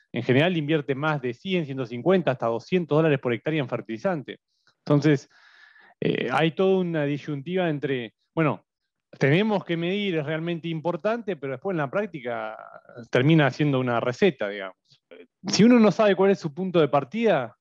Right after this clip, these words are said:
es como uno va, si no, no sabe qué es lo que tiene, no se va a medicar. Y bueno, esto es más o menos lo mismo. El problema es que a los suelos lo hemos, los hemos automedicado sin saber lo que tenían, y en muchos casos ha pasado que no hemos quedado cortos,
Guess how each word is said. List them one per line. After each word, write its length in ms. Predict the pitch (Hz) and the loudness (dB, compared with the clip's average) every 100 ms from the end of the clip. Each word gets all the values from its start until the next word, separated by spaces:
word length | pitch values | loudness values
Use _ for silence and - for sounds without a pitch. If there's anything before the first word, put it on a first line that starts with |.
| _ | _
es 140 | - 170 | -12 -4
como 320 | 165 147 147 | -2 2 4
uno 240 | 180 170 | 4 6
va, 320 | 165 165 147 135 | 6 6 2 -2
si 200 | - 147 | -10 -10
no, 280 | 156 160 | -8 -8
no 160 | 151 175 | 0 0
sabe 320 | 170 196 190 | 2 2 2
qué 80 | 180 | 0
es 60 | 180 | 0
lo 120 | 165 | 0
que 100 | 147 | -2
tiene, 260 | 185 214 | -2 0
no 100 | 165 | 0
se 100 | 143 | 2
va 60 | 147 | 0
a 40 | |
medicar. 460 | 135 127 127 180 117 | 0 -4 -2 -2 -4
Y 40 | 120 | -8
bueno, 200 | 139 147 | -12 -12
esto 120 | 170 | -10
es 60 | |
más 180 | 135 127 | -10 -6
o 40 | 127 | -2
menos 200 | 135 120 | 2 2
lo 100 | 123 | 4
mismo. 400 | 170 127 107 110 | 6 4 0 -8
El 60 | |
problema 420 | - 127 156 190 175 | -4 0 2 2 2
es 40 | |
que 80 | 147 | 0
a 20 | |
los 140 | 139 | -2
suelos 280 | 131 175 180 | -2 0 0
lo 80 | 147 | 0
hemos, 400 | 156 151 135 - _ _ _ _ _ | 0 0 -2 -4 _ _ _ _ _
los 180 | 123 135 | 0 0
hemos 200 | 156 147 | 0 -2
automedicado 1000 | 135 131 131 131 131 135 185 147 123 117 | -4 -4 -8 -6 -6 -2 0 0 -4 -10
sin 200 | - 131 | -14 -8
saber 160 | 139 | -4
lo 120 | 139 131 | 0 0
que 100 | 135 | 2
tenían, 540 | 160 175 190 208 190 - | 4 4 2 0 -4 -10
y 120 | 143 | -8
en 80 | 135 | -4
muchos 320 | 151 175 165 | -2 0 0
casos 560 | 185 180 - 208 175 127 | 2 2 0 -2 -2 -6
ha 80 | |
pasado 400 | 135 143 160 185 | -4 -2 0 0
que 80 | 135 | -2
no 100 | 135 | -6
hemos 220 | 143 139 | -6 -6
quedado 340 | - 135 139 131 | -2 2 2 0
cortos, 680 | 202 190 170 190 214 - | 0 -2 -2 -6 -8 -10